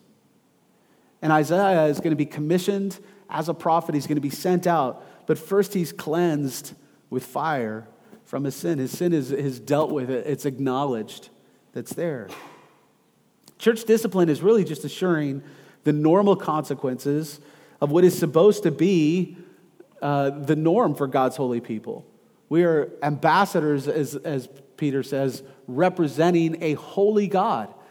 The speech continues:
We are to be a holy people. The actual word church, um, we get it from this Greek word, which means to be called out, to be separated from. We are to be different. We're to be markedly different from the rest of the world around us.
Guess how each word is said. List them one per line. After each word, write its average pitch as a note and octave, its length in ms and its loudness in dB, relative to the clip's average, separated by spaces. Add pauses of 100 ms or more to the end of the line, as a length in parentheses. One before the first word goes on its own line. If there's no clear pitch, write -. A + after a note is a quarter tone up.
(180)
We D#3+ 140 4
are F#3 80 6
to F3 80 0
be F3+ 220 0
a E3+ 80 4
holy G3 420 4
people. G3 320 -2
The C3 180 0
actual F#3 360 2
word F3+ 260 -2
church, G3+ 580 -2 (480)
um, D3+ 360 0
we E3 140 -2
get F3 180 2
it F3+ 40 2
from F3+ 160 -2
this E3+ 160 0
Greek F#3 300 2
word, F#3 180 2
which D#3+ 220 -2
means F3+ 300 -2
to E3 60 -4
be F3 140 0
called F#3 380 0
out, F#3+ 240 2
to D3 80 -8
be D3+ 100 -2
separated F#3 600 0
from. F#3+ 480 -2 (1800)
We D#3 180 4
are F#3 60 6
to E3+ 40 0
be E3+ 200 2
different. D#3 540 0
We're C#3 100 -2
to C#3+ 40 -2
be D#3 100 2
markedly E3+ 520 2
different E3 420 -2
from E3 220 -2
the D#3 80 2
rest D3+ 240 2
of E3+ 80 -2
the D#3+ 60 -4
world D#3+ 240 0
around E3+ 360 -2
us. - 360 -10